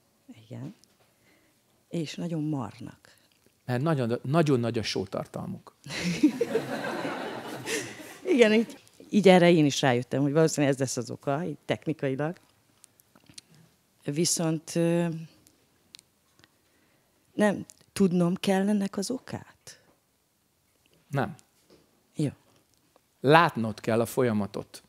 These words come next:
Speaker 1: Oké.
Speaker 2: Tehát kétféle meditáció van. Az egyik a tárgyatlan, és ezzel kezdjük. Kiülsz az idő partjára,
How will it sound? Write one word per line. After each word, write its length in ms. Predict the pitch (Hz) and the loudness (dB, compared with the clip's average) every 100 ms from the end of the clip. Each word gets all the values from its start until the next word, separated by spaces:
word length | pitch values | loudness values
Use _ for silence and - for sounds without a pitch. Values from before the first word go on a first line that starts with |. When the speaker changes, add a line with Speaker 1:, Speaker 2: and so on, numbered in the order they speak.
| _ _ _ - _ - | _ _ _ -20 _ -12
Speaker 1:
Oké. 300 | 131 - - _ _ _ _ _ _ _ _ | -12 -12 -20 _ _ _ _ _ _ _ _
Speaker 2:
Tehát 180 | - 110 | -14 2
kétféle 440 | 175 170 - 139 | 6 6 4 0
meditáció 720 | 127 127 117 117 117 - 131 120 | 0 -2 0 -2 0 -2 -2 -2
van. 180 | 117 | -2
Az 140 | 104 107 | -4 -2
egyik 380 | 151 160 156 139 | -2 0 -2 0
a 280 | 131 - - | 0 -2 -2
tárgyatlan, 800 | 135 123 123 117 - 113 139 170 | 2 2 0 -2 0 0 0 -2
és 140 | - | -4
ezzel 400 | 135 127 127 110 | 0 0 0 0
kezdjük. 560 | 123 117 104 113 - - _ _ _ - | -2 -2 -4 -10 -12 -20 _ _ _ -2
Kiülsz 460 | 180 160 131 120 | 4 6 6 4
az 180 | 131 123 | 0 0
idő 360 | 143 123 117 107 | -2 2 2 2
partjára, 840 | 120 117 - 123 120 139 156 180 | 2 2 2 2 4 4 4 2